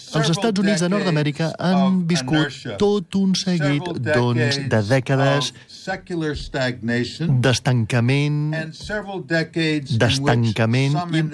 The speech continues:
Speaker 2: unes quantes
Speaker 1: industries
Speaker 2: dècades en les
Speaker 1: have
Speaker 2: que
Speaker 1: been,
Speaker 2: alguns sectors
Speaker 1: uh, hit
Speaker 2: industrials
Speaker 1: very
Speaker 2: s'han
Speaker 1: hard
Speaker 2: vist
Speaker 1: by
Speaker 2: molt durament
Speaker 1: changes in
Speaker 2: afectats per
Speaker 1: technology
Speaker 2: canvis tecnològics
Speaker 1: and, and changes in the world
Speaker 2: i per
Speaker 1: situa-,
Speaker 2: canvis
Speaker 1: in world markets.
Speaker 2: en la situació dels mercats mundials.
Speaker 1: But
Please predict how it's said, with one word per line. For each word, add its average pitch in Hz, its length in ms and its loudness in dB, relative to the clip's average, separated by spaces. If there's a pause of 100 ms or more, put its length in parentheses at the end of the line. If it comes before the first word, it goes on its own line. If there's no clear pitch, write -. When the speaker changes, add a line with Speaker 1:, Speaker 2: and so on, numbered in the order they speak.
(140)
Speaker 2:
unes 196 180 2
quantes 185 280 0
Speaker 1:
industries - 20 0
Speaker 2:
dècades 156 320 0
en 139 100 0
les 117 140 0
Speaker 1:
have - 80 -6
Speaker 2:
que 120 80 0
Speaker 1:
been, 123 100 0
Speaker 2:
alguns 131 540 2
sectors 147 320 0
Speaker 1:
uh, - 20 2
hit 135 60 2
Speaker 2:
industrials 110 680 0
Speaker 1:
very 135 340 -6
Speaker 2:
s'han 131 280 2
Speaker 1:
hard 127 80 2
Speaker 2:
vist 131 340 -2
Speaker 1:
by 143 80 -4 (140)
Speaker 2:
molt 180 280 2
durament 127 360 -2
Speaker 1:
changes - 0 -
in 117 60 -4
Speaker 2:
afectats 113 420 -2
per 131 80 -8
Speaker 1:
technology 135 600 -4
Speaker 2:
canvis 120 440 2
tecnològics 110 880 0
Speaker 1:
and, 123 360 -4
and - 100 -20
changes 123 840 -4
in 113 400 -2 (140)
the 117 80 -6
world 110 400 0 (180)
Speaker 2:
i 156 140 2
per 185 180 2
Speaker 1:
situa-, - 80 -8
Speaker 2:
canvis 117 380 0
Speaker 1:
in 117 100 -8
world 110 140 -10
markets. 131 580 -8
Speaker 2:
en 131 380 4 (100)
la 120 120 0
situació 131 360 0
dels 117 160 -2
mercats 98 320 -2
mundials. 104 680 2
Speaker 1:
But - 60 -20